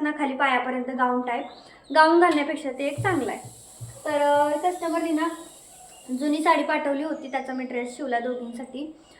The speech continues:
आणि अशा साड्या आहेत बघा, ही अशी मऊ साडी, इतकी ते पेपर सिल्क आहे ना, पेपर का, चा-, तशी आहे ती कपडा. तर, अ, ही साडी, ह्या, हा फ्रॉक, हा ड्रेस त्या घरातही घालू शकतात. का माहिती आहे? कारण ही साडीच इतकी मऊ आहे आणि त्यात अस्तर पण आपण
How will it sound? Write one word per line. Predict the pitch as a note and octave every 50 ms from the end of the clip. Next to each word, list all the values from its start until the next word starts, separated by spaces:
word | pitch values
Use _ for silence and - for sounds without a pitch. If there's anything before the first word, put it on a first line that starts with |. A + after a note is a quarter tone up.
| - - _ -
आणि | - B3+ B3+ C4 C4 C4+ C#4 C#4+ -
अशा | D4+ D4 D4 F#4
साड्या | F4+ G4+ F#4 F4+ E4 D#4
आहेत | C#4 B3
बघा, | A#3+ A3+ A#3 A#3 A3+ A#3 - - - - - _
ही | C4+
अशी | B3 B3 A#3+ - C4+
मऊ | C4 C4+ C#4 D4
साडी, | D#4+ D4+ E4+ C#4+ B3 B3
इतकी | D4 C#4+ - - - - - E4+ F4 F4+ F4+ F#4+ F#4 - - - - - _ -
ते | D4 D4
पेपर | D4 E4+ E4 D#4 - - E4
सिल्क | E4 E4 F4 E4+ E4 D#4+ - - - - _ _ -
आहे | D4 D#4
ना, | D#4+ D#4
पेपर | D4+ D#4+ D4 C4+ - C#4 C4
का, | C4+ - B3+ A#3+ A#3
चा-, | A3+ A#3 C4 B3+ B3+ B3+ -
तशी | D#4 C#4+ C#4+ -
आहे | D#4 D4 C#4
ती | C#4+ C#4 C4+ C4+ - -
कपडा. | - - - A#3+ C#4+ - - - - - - - - - - _ -
तर, | C#4 C#4 C#4
अ, | C#4 C#4 C#4+ C#4+ C#4+ D4 D#4+ D#4+ - - - - _ - -
ही | E4+ E4+
साडी, | E4+ F#4+ E4 D4 C#4+ D4+ -
ह्या, | C#4 - D4 D4
हा | - D#4+ E4+ F4 F4+ F4+
फ्रॉक, | F4+ E4+ D4 C#4 C4+ C4+ C4+
हा | - - C#4+ C#4+ C#4+
ड्रेस | C#4 C4 C4 C#4 C4+
त्या | - C#4
घरातही | C4 C4 C4 A#3+ A#3+ A#3+ B3+ C4+
घालू | C4 C4 B3 A3 G#3
शकतात. | - A#3+ A#3 - - G3+ G3+ - - - - - - - -
का | - C#4 C#4
माहिती | C#4+ D#4 D#4 D4
आहे? | C4+ C4+ C4+
कारण | C#4 C4+ C4+
ही | C#4+ D4 D4 -
साडीच | - - - D#4 D4 C4+ D4+ E4 E4
इतकी | E4+ - - - E4
मऊ | D#4+ D#4+ E4 E4
आहे | D#4+ D4
आणि | C#4+ C#4
त्यात | C#4+ D4 D4 D4 D4
अस्तर | C#4+ - - - D4
पण | C#4+ D4 D#4
आपण | D4+ C#4+ - D4 D#4